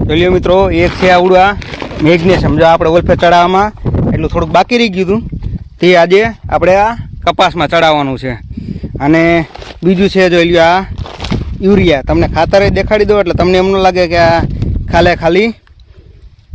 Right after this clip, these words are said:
વીડિયો પૂરતું છે. પણ જોઈ લ્યો, રેડી, આ મેગ્નેશિયમ છે અને આ છે યુરિયા. જે આમાં મેગ્નેશિયમ નખાઈ ગયું છે અને આમાં નાખવાનું છે આમાં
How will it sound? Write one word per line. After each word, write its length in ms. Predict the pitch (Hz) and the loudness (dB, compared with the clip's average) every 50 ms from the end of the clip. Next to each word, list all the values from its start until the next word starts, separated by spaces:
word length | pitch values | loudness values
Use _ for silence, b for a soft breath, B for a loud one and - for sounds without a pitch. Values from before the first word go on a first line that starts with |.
| - - - - - | -20 -20 -18 -8 -2
વીડિયો 320 | 147 165 180 170 180 160 | 0 0 2 2 2 2
પૂરતું 340 | 135 147 156 151 - - 131 | 0 -2 -6 -6 -6 -6 -4
છે. 120 | - 135 135 135 131 131 - | -2 -2 -2 -2 -2 -2 -4
પણ 180 | 131 123 - 113 | -4 -6 -4 -2
જોઈ 200 | 131 147 156 151 | 0 0 0 0
લ્યો, 140 | 139 123 110 - _ _ - - B B B B B B B B | -2 -4 -8 -12 _ _ -20 -20 B B B B B B B B
રેડી, 240 | 160 175 196 208 196 - _ _ _ _ _ | 0 0 0 0 -2 -4 _ _ _ _ _
આ 200 | - - 151 156 | -4 0 0 0
મેગ્નેશિયમ 600 | 160 170 185 190 214 226 208 - 190 175 175 175 147 | 2 0 0 0 0 0 0 0 0 0 0 0 0
છે 140 | 160 160 165 165 | 0 2 2 2
અને 220 | 160 156 156 160 | 2 0 0 2
આ 200 | 160 160 165 160 | 2 2 2 0
છે 140 | 143 170 170 175 180 | 0 0 0 0 2
યુરિયા. 500 | 180 180 185 190 180 175 160 143 120 110 - - - - - - 160 160 | 0 0 0 0 2 2 2 0 0 -2 -8 -14 -16 -16 -14 -10 -6 -2
જે 60 | 165 | 0
આમાં 340 | 160 165 170 170 170 165 160 | 0 2 2 2 2 2 2
મેગ્નેશિયમ 400 | 165 170 160 - 180 170 175 175 175 | 2 2 0 0 -2 0 0 0 0
નખાઈ 260 | 202 - 240 220 208 | 0 0 0 0 0
ગયું 120 | 196 175 175 | -2 -2 -2
છે 80 | 175 175 - - B B B B B B | -2 -4 -4 -8 B B B B B B
અને 120 | - 135 147 | -2 0 0
આમાં 240 | 147 156 160 165 165 | 2 2 2 2 2
નાખવાનું 380 | 170 180 175 - 185 180 180 156 | 2 0 0 0 -2 -2 -2 0
છે 80 | 180 180 | 0 0
આમાં 380 | 175 175 180 185 196 208 208 | 0 2 2 2 0 0 -2